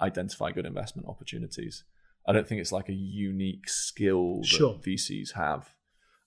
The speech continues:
Speaker 1: Um, and I, I also sort of am of the opinion that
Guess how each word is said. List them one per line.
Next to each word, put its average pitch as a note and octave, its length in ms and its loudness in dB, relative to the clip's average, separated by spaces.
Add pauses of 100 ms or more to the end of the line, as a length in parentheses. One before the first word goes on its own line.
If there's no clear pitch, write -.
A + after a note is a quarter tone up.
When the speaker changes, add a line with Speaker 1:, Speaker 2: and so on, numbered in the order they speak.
(100)
Speaker 1:
Um, E2+ 440 0 (480)
and F#2+ 360 2 (180)
I, F2+ 200 6
I G2+ 140 6
also G2+ 480 4
sort - 240 -4
of - 220 -6 (640)
am F#2 120 0
of F#2+ 180 -2
the F#2 380 -2
opinion F#2 480 -4
that E2+ 120 -4